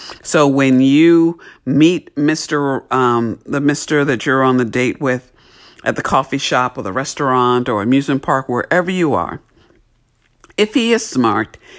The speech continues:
he is going to give you a compliment. So ladies, receive the compliment. If someone says, "Oh, you look so good in that color or that outfit," say,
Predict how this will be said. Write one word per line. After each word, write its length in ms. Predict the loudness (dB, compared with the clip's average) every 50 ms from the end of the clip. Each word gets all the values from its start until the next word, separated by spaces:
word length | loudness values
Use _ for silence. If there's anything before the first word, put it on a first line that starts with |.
| -20 _
he 180 | -2 2 4
is 140 | 4 4 2
going 280 | 0 2 2 2 2 0
to 60 | -2
give 240 | -2 -4 -4 -4 -2
you 200 | -2 -2 -2 -2
a 60 | -2
compliment. 840 | -4 -6 -4 -4 -4 -4 -4 -6 -4 -4 -4 -6 -8 -12 -20 -20 -20 _ _ _ _ _ _ _ _ _ _ _ _ _ _ _ _ _ _ _ _ _ _ _ _ _ _ _ -20 -20 -20 _ _ _ _ _ -20 _
So 240 | -14 -4 0 0 2
ladies, 640 | 4 4 4 2 2 0 -2 -8 -14 -18 -18 -20 -20 _ _ _ _ _ _ _ _ _ _ _ -20 -20 _ _
receive 960 | -2 2 4 4 4 2 0 -8 -4 0 0 2 4 4 4 2 2 -2 -10
the 180 | -4 -2 -2 -2
compliment. 720 | 0 -2 -2 -2 -2 -6 -8 -8 -8 -8 -10 -10 _ _ -20 _ _ _ _ _ _ _ _ _ _ _ -6
If 120 | -6 -4
someone 480 | -2 0 2 2 4 4 4 4 2 2
says, 640 | 0 0 0 2 2 2 2 2 0 0 -4 -10 -20 _ _ _ _ _ _ _ _
"Oh, 260 | 2 4 4 6 6
you 220 | 4 4 4 4 4
look 180 | 2 0 -2
so 320 | -6 -4 -2 0 0 0 0
good 480 | 0 0 0 2 2 2 0 0 -2
in 300 | -4 -4 -2 0 0 0
that 260 | 0 0 -2 -4 -6 -4
color 380 | -2 0 0 2 2 0 0
or 80 | 0 -2
that 280 | -2 -2 -2 -4 -4 -4
outfit," 560 | -4 -4 -4 -4 -4 -4 -4 -4 -4 -4 -8 _ _ _ _ _ _ _ _ _ _ _ _ _ -20 _
say, 380 | -18 -4 0 2 4 4 2